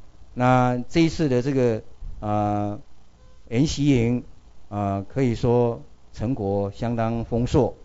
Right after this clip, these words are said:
我们在昨天晚上的座谈会里面，大家都踊跃的发言，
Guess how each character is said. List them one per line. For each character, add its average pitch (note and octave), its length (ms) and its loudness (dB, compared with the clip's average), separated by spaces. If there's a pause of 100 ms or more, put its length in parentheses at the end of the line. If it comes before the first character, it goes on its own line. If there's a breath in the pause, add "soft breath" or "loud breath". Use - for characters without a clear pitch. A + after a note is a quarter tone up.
(460)
我 A2+ 100 -2
们 B2 140 2
在 C#3+ 220 6
昨 A#2+ 180 0
天 C3 160 2
晚 G2+ 160 0
上 B2+ 160 -2
的 A2 140 0
座 C3+ 180 2
谈 A#2 160 0
会 B2 140 0
里 G2 120 -2
面， A2 260 0 (380)
大 A#2+ 140 0
家 A2 180 2
都 A2+ 240 2
踊 F#2 360 -4
跃 A#2 200 0
的 F#2+ 160 -2
发 B2+ 260 0
言， F#2 380 -4